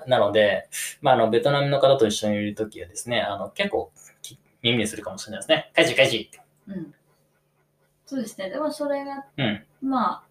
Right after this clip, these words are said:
Speaker 1: 誰でも使える言葉じゃないですからね。
Speaker 2: あー。
Speaker 1: 投資した。
Speaker 2: はい。
Speaker 1: 相手は投資したか、同じ年か。
Speaker 2: あー。これ何？ってみたいな感じですからね。
Speaker 1: そうです。何？みたいな。
Speaker 2: これ何？うん、なるほど。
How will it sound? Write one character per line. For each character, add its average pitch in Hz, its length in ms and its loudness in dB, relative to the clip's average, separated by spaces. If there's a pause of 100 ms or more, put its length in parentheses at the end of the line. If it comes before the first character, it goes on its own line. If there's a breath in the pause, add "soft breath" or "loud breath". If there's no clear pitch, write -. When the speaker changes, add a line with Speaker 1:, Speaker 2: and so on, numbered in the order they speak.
(340)
Speaker 1:
誰 233 320 -2
で 320 140 2
も 233 220 2
使 - 280 -10
え 202 100 -4
る 208 160 -6
言 214 120 -10
葉 196 180 -8
じ 247 100 -16
ゃ 302 40 -10
な 320 100 -6
い - 20 -10
で 330 80 -20
す - 120 -20
か - 80 -20
ら - 100 -20
ね。 - 100 -20 (1000)
Speaker 2:
あ 110 760 6
ー。 - 140 -6
Speaker 1:
投 233 40 -6
資 226 500 -6 (200)
し - 40 -20
た。 135 60 2 (800)
Speaker 2:
は 202 120 -8
い。 202 60 -6
Speaker 1:
相 - 20 -8
手 208 180 -8
は 247 200 -6
投 202 200 -6
資 196 180 -10
し - 80 -16
た 226 140 -8
か、 - 420 -8
同 170 80 -18
じ 170 100 -20
年 - 280 -18
か。 - 180 -20 (360)
Speaker 2:
あ 107 520 2
ー。 - 40 -20 (440 soft breath)
こ - 120 2
れ 117 80 4
何？ 175 180 4
っ - 100 -6
て - 140 -10
み 104 80 -2
た 101 60 0
い 92 40 -2
な - 40 -6 (240)
感 107 180 -4
じ 98 40 -6
で 92 60 -10
す - 60 -12
か - 80 -6
ら - 80 -6
ね。 - 60 -4
Speaker 1:
そ 240 80 -4
う - 40 -6
で 330 100 -8
す。 - 200 -20 (140)
何？ 202 380 -6 (760)
み - 80 -20
た - 80 -18
い - 80 -18
な。 - 60 -20 (100)
Speaker 2:
こ - 120 -4
れ 110 60 -2
何？ 104 300 -2 (220)
う 113 60 -2
ん、 107 320 0
な 107 120 2
る 104 80 4
ほ 104 100 0
ど。 - 160 -8